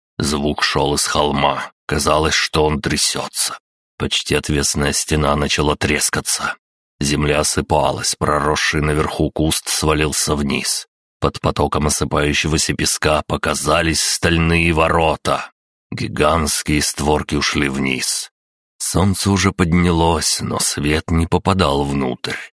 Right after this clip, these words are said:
Казалось, что появившийся черный проход ведет в бездну. Бандиты начали паниковать. "Это врата Вечного! Он заберет нас к себе! Спаситель, храни нас!"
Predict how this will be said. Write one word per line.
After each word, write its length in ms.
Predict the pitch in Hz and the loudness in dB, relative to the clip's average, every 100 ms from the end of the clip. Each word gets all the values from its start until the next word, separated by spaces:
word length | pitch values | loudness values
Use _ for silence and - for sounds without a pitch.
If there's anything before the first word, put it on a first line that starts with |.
| _ | _
Казалось, 420 | - 120 139 65 | -4 -2 -2 -2
что 240 | - - 76 | -2 -2 -2
появившийся 840 | 78 69 67 80 78 80 78 82 | 0 -2 0 0 0 0 0 0
черный 420 | 76 80 76 78 | 0 0 2 0
проход 520 | 80 73 - 73 71 71 | 0 -2 0 0 0 0
ведет 320 | 73 76 71 | 0 0 0
в 160 | 71 | -2
бездну. 640 | 69 71 67 65 67 69 64 - - _ _ _ | 0 0 0 -4 -6 -6 -6 -8 -16 _ _ _
Бандиты 760 | - 65 65 62 - 90 - 92 | -2 -2 -2 -4 -2 0 2 2
начали 420 | 85 87 87 87 | 4 2 2 2
паниковать. 720 | 80 85 82 85 73 - - - _ _ - | 2 2 2 0 0 -2 -6 -14 _ _ -2
"Это 380 | 190 175 - 131 | 2 2 2 2
врата 520 | 226 196 160 202 202 | 4 4 4 4 4
Вечного! 800 | 208 202 170 - - 139 143 98 _ _ _ - | 6 4 4 0 2 2 2 0 _ _ _ -2
Он 220 | - 208 | 2 2
заберет 600 | 131 180 170 170 220 240 | 2 2 0 2 2 2
нас 200 | 196 220 | 2 2
к 80 | - | 2
себе! 460 | - 214 220 208 - _ _ _ | 0 2 2 2 0 _ _ _
Спаситель, 720 | - - - - 214 - 180 | 0 2 2 2 2 2 0
храни 640 | - - - 160 120 233 | 0 0 0 2 2 2
нас!" 380 | 247 208 - - | 2 2 0 -2